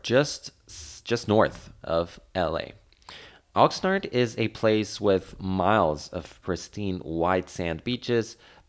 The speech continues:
busy nightlife, and picture square harbor that is not to be missed.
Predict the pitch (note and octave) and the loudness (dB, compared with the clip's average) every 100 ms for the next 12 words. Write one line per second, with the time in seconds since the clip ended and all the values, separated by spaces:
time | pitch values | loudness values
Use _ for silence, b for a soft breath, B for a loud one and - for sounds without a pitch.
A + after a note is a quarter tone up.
0 | F#2+ F#2+ D3 D3 D2+ C#2 - F2+ G2+ G2+ | -4 4 4 2 -6 -8 -2 0 0 -2
1 | - G2+ G2+ G2 - - D3+ - - - | -8 -4 -2 -2 -6 -4 -4 -4 -6 -4
2 | F2+ D#2+ - F#2 F2+ F2+ F2 F2 F#2 G2+ | -2 -2 2 2 4 4 4 2 0 0
3 | F2 E2+ D2+ C#2 - - - - C#2+ D#2 | -4 -6 -6 -8 -12 -16 -14 -12 -8 -8
4 | - - - | -10 -18 -20